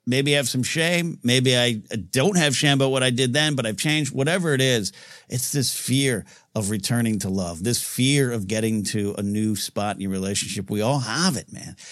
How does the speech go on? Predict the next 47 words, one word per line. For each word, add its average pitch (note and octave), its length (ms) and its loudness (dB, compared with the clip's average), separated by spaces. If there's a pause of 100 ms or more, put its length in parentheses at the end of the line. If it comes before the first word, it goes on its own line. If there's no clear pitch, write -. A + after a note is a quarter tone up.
(120)
E-, F#3 160 4
I, D#3 360 2
I - 20 6
recently C#3+ 460 4
made B2 180 2
some A2+ 160 -2
changes A2 680 -2
in A#2+ 140 -2
my A#2+ 120 0
life, A#2+ 420 0
and B2+ 280 -2
that, B2+ 140 -2 (100)
uh, C3 120 -6 (100)
affected B2+ 540 -2 (120)
some A#2 200 -2
people A#2+ 280 -2
be A2 120 0
in A2 80 0
my A2 160 -2
life, G2+ 260 -6
and A#2 80 -4
I'm A#2 100 0
trying C#3 260 -2
to C3 40 -4
find C3+ 240 -2
a B2+ 60 0
way B2+ 160 2
back. B2+ 360 -2
And F#2+ 80 -8
sometimes D#3 380 -4
you B2+ 80 -6
just, B2 220 -6
like, A2+ 240 -2 (320)
you A#2 100 0
don't C#3 260 2
wanna C3 160 -2
sit - 240 -2
in C3 60 -6
front C#3+ 240 0
of C#3+ 100 0
'em A2+ 220 0
in A#2 100 -2
a A2+ 40 0
Mexican B2 420 -2
restaurant A#2 400 -2
going, G#2+ 400 -2 (1500)
"Sorry, F#3 720 2